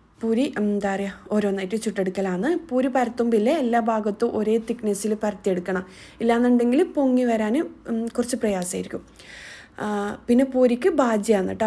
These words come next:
ബാജിൻ്റെ റെസിപ്പിയും എല്ലാവർക്കും അറിയുന്നതുകൊണ്ട് ഞാൻ പറ-, ഉം, ഈ വീഡിയോയിൽ ഷൂട്ട് ചെയ്തിട്ടില്ല. ബാജിയും ഉമ്മനെയാണ് ഉണ്ടാക്കിയിട്ടുണ്ടായിന്. ഒരു രണ്ട് മൂന്ന് ഉരുളക്കിഴങ്ങ് എടുക്കുക, തൊലി കളയുന്നെങ്കിൽ കളയാം. തൊലി കളഞ്ഞിട്ട് അതിലേക്ക് രണ്ട് മൂന്ന് പച്ചമുളകും ഒരു ചെറിയ പീസ് ഇഞ്ചിയും കുറച്ച് മഞ്ഞൾപ്പൊടി ഇട്ടിട്ട്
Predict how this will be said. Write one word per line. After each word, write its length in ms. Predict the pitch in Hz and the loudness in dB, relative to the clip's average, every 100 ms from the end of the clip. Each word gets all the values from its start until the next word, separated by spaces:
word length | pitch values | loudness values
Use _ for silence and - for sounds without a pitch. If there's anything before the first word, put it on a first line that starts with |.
| 202 | -2
ബാജിൻ്റെ 380 | 196 190 214 254 | -4 -2 4 4
റെസിപ്പിയും 360 | 269 - 277 277 269 | 4 0 0 2 4
എല്ലാവർക്കും 460 | 254 269 277 254 262 | 4 4 4 2 2
അറിയുന്നതുകൊണ്ട് 420 | 247 247 233 240 277 | 4 4 4 2 2
ഞാൻ 120 | 269 240 233 | 0 0 -2
പറ-, 200 | 208 208 214 | -2 -4 -2
ഉം, 200 | 208 214 - | 0 0 -2
ഈ 40 | 214 | 0
വീഡിയോയിൽ 320 | 220 202 202 226 240 | 2 2 2 0 0
ഷൂട്ട് 180 | 208 190 | 0 0
ചെയ്തിട്ടില്ല. 380 | 180 196 208 202 208 | 0 0 0 0 0
ബാജിയും 380 | 208 196 240 277 226 | 0 0 0 0 0
ഉമ്മനെയാണ് 440 | 214 208 214 196 | 0 2 0 0
ഉണ്ടാക്കിയിട്ടുണ്ടായിന്. 760 | 196 190 190 190 202 185 185 294 330 - - - 254 | -2 -4 -8 -6 -4 -2 0 -2 -4 -12 -20 -2 4
ഒരു 120 | 262 262 240 | 4 4 4
രണ്ട് 220 | 240 240 240 | 4 4 2
മൂന്ന് 160 | 240 277 | 2 2
ഉരുളക്കിഴങ്ങ് 480 | 254 214 208 208 233 | 2 2 0 0 0
എടുക്കുക, 260 | 220 226 254 320 - | 0 0 -2 -2 2
തൊലി 220 | 233 233 247 | 2 4 2
കളയുന്നെങ്കിൽ 460 | 240 240 240 285 277 | 2 2 0 -2 0
കളയാം. 320 | 233 214 285 - - - - - - 220 | 0 0 -2 -6 -16 -20 -20 -16 -4 6
തൊലി 180 | 233 247 254 | 6 6 2
കളഞ്ഞിട്ട് 420 | 240 220 208 214 254 | 2 0 2 2 2
അതിലേക്ക് 340 | 208 190 214 208 | 2 2 0 0
രണ്ട് 160 | 202 196 | 0 -2
മൂന്ന് 140 | 196 202 | -2 -2
പച്ചമുളകും 640 | 190 220 196 190 190 262 240 - - | -4 -2 0 0 2 0 0 -6 -4
ഒരു 60 | 277 285 | 0 2
ചെറിയ 200 | 262 233 240 | 4 2 0
പീസ് 260 | 214 226 208 220 214 | -4 -4 -6 -2 0
ഇഞ്ചിയും 380 | 202 214 233 349 - - - | 0 0 0 -2 -6 -20 -2
കുറച്ച് 240 | 262 269 427 | -2 2 4
മഞ്ഞൾപ്പൊടി 480 | 330 226 208 220 214 214 | 4 2 0 0 2 0
ഇട്ടിട്ട് 280 | 208 196 | 0 -2